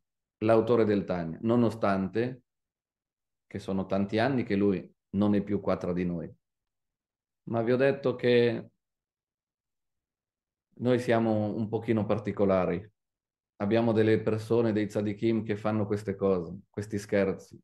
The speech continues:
Siamo abituati perché ogni volta che c'è un Brit Milà, noi dedichiamo una sedia a Le-, a Eliyahu Hanavi. Eliyahu Hanavi che ha vissuto quanti anni fa? Quanti anni fa? Eh, duemilanovecento circa. Eh, un po' meno, duemilasettecento anni fa.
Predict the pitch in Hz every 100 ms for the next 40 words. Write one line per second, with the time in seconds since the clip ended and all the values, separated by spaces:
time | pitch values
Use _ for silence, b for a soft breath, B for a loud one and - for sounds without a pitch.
0 | _ _ _ _ _ 117 120 117 117 135
1 | 143 135 113 107 110 113 117 117 123 110
2 | 110 110 113 110 113 110 113 117 120 123
3 | - _ _ _ - 107 110 104 104 107
4 | 113 113 110 104 113 110 113 107 110 113
5 | 113 - 104 107 107 110 113 110 104 101
6 | 104 90 92 98 107 113 104 98 110 104
7 | 107 92 95 98 113 110 113 101 104 104
8 | 101 101 101 110 - - 104 104 107 120
9 | 110 113 131 135 - 104 104 101 113 113
10 | 123 127 113 101 104 - 107 92 98 -
11 | 95 - 101 165 - _ _ _ _ _
12 | _ _ _ _ _ _ _ _ - 98
13 | 92 90 87 87 87 85 82 - - -
14 | 104 101 95 92 98 85 98 104 101 90
15 | 101 98 98 92 92 92 92 87